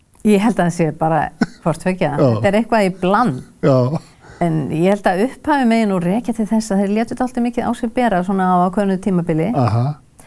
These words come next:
Speaker 1: Þessir þekktu sem stofnuðu kaupfélögin
Speaker 2: Jú, jú.
Speaker 1: og, og
Speaker 2: Já.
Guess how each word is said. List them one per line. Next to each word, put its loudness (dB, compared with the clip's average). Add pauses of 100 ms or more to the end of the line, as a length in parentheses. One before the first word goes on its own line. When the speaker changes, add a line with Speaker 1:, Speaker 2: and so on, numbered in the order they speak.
(140)
Speaker 1:
Þessir -2
þekktu -2
sem -2
stofnuðu -2
kaupfélögin -2
Speaker 2:
Jú, 4
jú. 4
Speaker 1:
og, -6
og -4
Speaker 2:
Já. 2